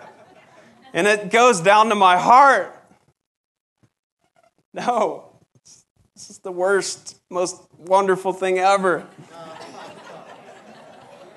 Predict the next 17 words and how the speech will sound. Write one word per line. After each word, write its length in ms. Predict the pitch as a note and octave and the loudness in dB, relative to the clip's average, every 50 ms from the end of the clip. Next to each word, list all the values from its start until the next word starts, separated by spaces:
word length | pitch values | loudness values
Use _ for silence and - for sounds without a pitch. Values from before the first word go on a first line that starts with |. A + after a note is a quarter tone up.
| - _ _ _ _ _ - | -20 _ _ _ _ _ -10
Marriage 520 | - C#3+ E3 G3+ A3+ B3+ B3+ A#3+ A#3 F#3+ G#3 | -4 -2 0 2 4 4 4 4 2 0 0
and 100 | A3 G#3+ | -2 -2
relationship 640 | A3 A3 A3+ A#3 A#3+ A3+ - G#3+ G3 A#3+ A3+ G#3 | 0 0 0 0 0 -2 -4 -6 -4 -2 -2 -2
are 120 | F#3 F#3 F3+ | 0 0 2
opportunity 600 | F#3+ G3 F#3+ G3 F#3+ - - A3 G#3+ G#3+ G#3+ G3+ | 2 2 0 0 -4 -8 -6 -6 -4 -4 -6 -6
for 160 | F3+ G3 G3+ | -6 -6 -6
holiness, 720 | F#3+ G3+ G#3+ G#3+ A3 A3 G#3 F#3 D3 - B2 - - _ _ _ _ _ _ _ _ _ _ _ _ _ _ _ _ _ _ - | -4 -2 -2 -2 -2 -2 -4 -4 -6 -6 -10 -16 -20 _ _ _ _ _ _ _ _ _ _ _ _ _ _ _ _ _ _ -18
opportunity 560 | - F3+ F3 F3 F3 - G#3 G#3+ G#3 G#3 G#3 | -18 -18 -18 -18 -18 -12 -12 -10 -8 -8 -10
for 120 | G3 G3+ | -10 -8
righteousness, 840 | G3 F#3+ G3 G#3 G3+ G3+ G#3+ F#3+ G3 G#3 F3+ C#3 A#2+ - - - _ _ _ _ _ _ _ _ _ _ _ _ _ _ _ _ _ - | -6 -4 -4 -4 -6 -8 -12 -14 -12 -12 -12 -12 -12 -14 -20 -20 _ _ _ _ _ _ _ _ _ _ _ _ _ _ _ _ _ -10
not 220 | E3+ F#3+ F#3 E3+ | -10 -10 -8 -8
just 220 | F#3 G#3 F#3 F#3+ F#3 | -8 -8 -8 -8 -10
a 40 | F3 | -8
chance 280 | - G#3+ G#3+ G3+ F3+ | -6 -4 -4 -4 -2
to 80 | F#3 F#3+ | -2 -2
have 220 | G3 G3+ G3 F#3+ | 0 0 0 0
sex. 580 | - - A3 A3 G3+ D#3 - - - - - | 0 2 2 2 2 0 -4 -8 -12 -12 -14